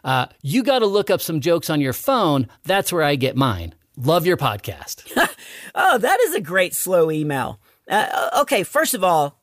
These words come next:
Speaker 2: that's a great deer joke. Second of all, uh, right now, my life verse,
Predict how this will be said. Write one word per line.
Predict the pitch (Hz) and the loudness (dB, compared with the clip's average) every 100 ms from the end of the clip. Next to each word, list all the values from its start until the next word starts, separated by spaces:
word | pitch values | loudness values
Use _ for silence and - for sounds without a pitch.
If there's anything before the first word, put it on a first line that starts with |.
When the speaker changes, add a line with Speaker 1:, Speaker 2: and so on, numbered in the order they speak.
| _ | _
Speaker 2:
that's | 196 226 | 0 0
a | 180 | -2
great | - 175 196 190 | -2 0 0 0
deer | 175 | 0
joke. | 135 127 131 151 _ | 0 0 0 0 _
Second | - - 269 269 | -2 0 0 0
of | 165 | 0
all, | 143 135 170 - _ _ | 2 2 2 -4 _ _
uh, | - 165 175 175 | -2 0 0 0
right | 165 190 277 302 | -2 0 0 0
now, | 226 214 214 208 208 208 | -2 0 2 2 0 -2
my | 202 185 185 | -4 0 0
life | 180 180 180 185 - | 2 2 0 -2 -2
verse, | 175 175 170 165 - - - | 2 2 2 -2 -6 -12 -14